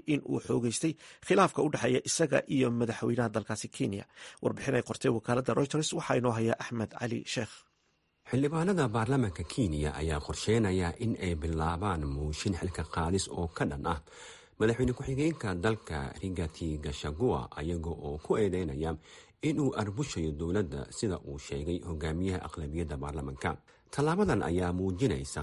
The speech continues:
Speaker 2: khilaaf sii ballaaranaya oo u dhexeeya madaxweyne William Ruto iyo ku-xigeenkiisa. Waxa ay ku sii dari kartaa caqabadaha haysta dowladda kadib mudaharaadyo bilo socday oo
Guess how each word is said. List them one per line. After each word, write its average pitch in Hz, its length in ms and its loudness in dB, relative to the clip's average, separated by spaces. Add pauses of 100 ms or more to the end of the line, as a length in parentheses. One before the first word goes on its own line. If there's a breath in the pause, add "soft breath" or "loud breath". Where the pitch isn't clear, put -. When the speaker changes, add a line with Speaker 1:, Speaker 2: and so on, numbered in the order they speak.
Speaker 2:
khilaaf 90 400 0
sii 131 240 2
ballaaranaya 92 720 0
oo 73 160 -2
u 110 80 0
dhexeeya 82 400 0
madaxweyne 92 560 2
William 87 420 2
Ruto 110 380 0
iyo 90 160 4
ku-xigeenkiisa. 78 720 -2 (560 loud breath)
Waxa - 240 -2
ay 73 160 -4
ku 156 160 -2
sii 98 240 0
dari 85 260 0
kartaa 76 540 -6
caqabadaha 82 720 -2
haysta 73 320 -8
dowladda 78 480 -2 (480 loud breath)
kadib 147 240 2
mudaharaadyo 101 800 2
bilo 107 200 0
socday 76 520 2
oo 71 320 0